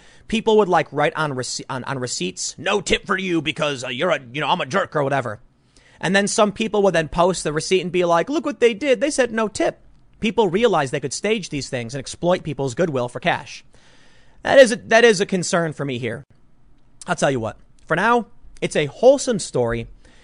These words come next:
where the, the, the woke far left bullies failed. And this happy dude now gets to have a really good time. It's like, it's, it's almost like a, a winning lottery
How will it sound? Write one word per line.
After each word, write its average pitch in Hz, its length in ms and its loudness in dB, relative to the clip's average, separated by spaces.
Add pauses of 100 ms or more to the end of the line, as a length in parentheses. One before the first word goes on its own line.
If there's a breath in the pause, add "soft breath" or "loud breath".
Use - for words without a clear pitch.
(160 soft breath)
where 156 360 4
the, 139 340 -2
the, 139 300 -2
the 139 180 -2
woke 180 300 4
far 190 320 2
left 165 480 0
bullies 156 540 2 (100)
failed. - 840 -2 (520 soft breath)
And 156 300 2
this 147 140 -2
happy 220 380 -2
dude 190 340 4
now 170 160 2
gets 175 180 -6
to 170 60 0
have 151 120 0
a 135 60 0
really 175 240 0
good 156 220 -2
time. 139 400 -4 (220 soft breath)
It's 165 220 -2
like, 170 240 2
it's, 170 180 -4
it's 170 160 -2
almost 226 440 2
like 160 420 -2
a, 131 320 -2
a - 20 -2
winning 151 320 -4
lottery 127 500 -2